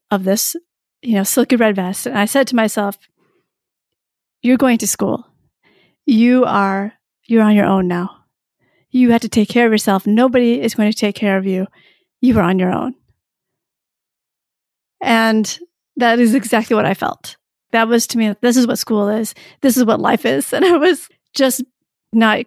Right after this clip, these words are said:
quite five years old, telling myself that I was alone. No one was gonna take care of me out there in that harsh world of school and go do this.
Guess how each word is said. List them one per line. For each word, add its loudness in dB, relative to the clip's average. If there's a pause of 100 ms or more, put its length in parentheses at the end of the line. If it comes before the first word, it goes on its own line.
quite -4
five 0
years 0
old, -4 (640)
telling 0
myself -2
that -6
I 0
was 0
alone. 2 (420)
No 2
one 2
was 0
gonna -2
take -2
care 2
of 0
me 0
out 0
there 2
in -2
that 0
harsh 0
world 0
of -2
school 2 (420)
and -4 (260)
go 2
do 0
this. -8